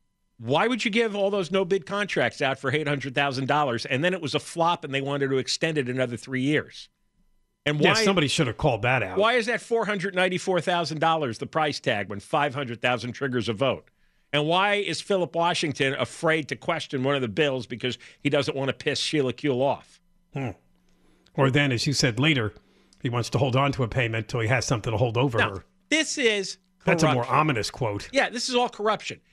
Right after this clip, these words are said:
Speaker 1: Now, you have to get a judge to sign off it. And also, it looks like the feds are interested, too, where they wouldn't have sent their agents over to help out. Because you notice who's missing in this story? George Gascon.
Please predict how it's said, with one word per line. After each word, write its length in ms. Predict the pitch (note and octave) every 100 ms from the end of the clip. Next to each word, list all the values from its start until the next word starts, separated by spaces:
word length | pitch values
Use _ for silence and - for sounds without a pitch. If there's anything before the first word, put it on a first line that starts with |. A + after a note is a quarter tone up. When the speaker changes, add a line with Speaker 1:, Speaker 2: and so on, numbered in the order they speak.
| _
Speaker 1:
Now, 240 | C#4 B3+ A3+ - _ _ _ _ _
you 100 | E3+
have 120 | B3 -
to 60 |
get 140 | A#3 F3
a 40 |
judge 280 | C3+ A3 -
to 60 | D#3
sign 280 | - A#2 F#2+
off 200 | F2+ C3+
it. 120 | - _ _ - - -
And 120 | A3+
also, 280 | E4+ D#4+ C#4+
it 60 |
looks 200 | B3 B3+
like 140 | C#4 A#3
the 80 | G3+
feds 300 | C#4 C#4+ G3
are 100 | D#3
interested, 400 | C3+ A#2+ E3 C#3+
too, 180 | C4
where 120 | D#3+ A#2+
they 120 | C#3+
wouldn't 180 | E3 C#3+
have 100 | B2
sent 240 | E3+ D3
their 140 | D3
agents 400 | D#3+ E3 A#2+ F#2
over 200 | A#2+ A2
to 80 | A2
help 240 | G#2+ B2+ D3+
out. 260 | D3 F#2+ _ _ _ _
Because 260 | E3+ A3
you 80 | G#3
notice 380 | A3 D4+ E4 G3+
who's 220 | - D4+
missing 300 | D4+ D#4 C#4+
in 80 | F#3
this 140 | B2 -
story? 400 | - G#2 D2+ - _ _ _ _ _ _
George 240 | D#4+ D#4
Gascon. 540 | D#4+ C#4 - E4 C#4+